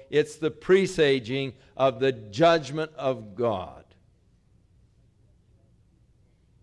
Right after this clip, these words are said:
And yet there are people that are seeking to linger in this pit.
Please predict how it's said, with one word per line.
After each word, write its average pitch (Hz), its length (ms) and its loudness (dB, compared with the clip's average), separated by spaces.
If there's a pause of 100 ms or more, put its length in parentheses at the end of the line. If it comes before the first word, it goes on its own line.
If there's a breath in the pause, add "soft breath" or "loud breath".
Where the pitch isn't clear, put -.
(1600)
And 110 180 -10
yet 147 220 0
there 135 180 0
are 135 120 2
people 131 800 -4 (800)
that 127 100 -8
are 131 100 -2
seeking 143 520 -4
to 135 80 -4
linger 135 880 -4 (2250)
in 143 360 -4
this 131 300 0
pit. - 680 -6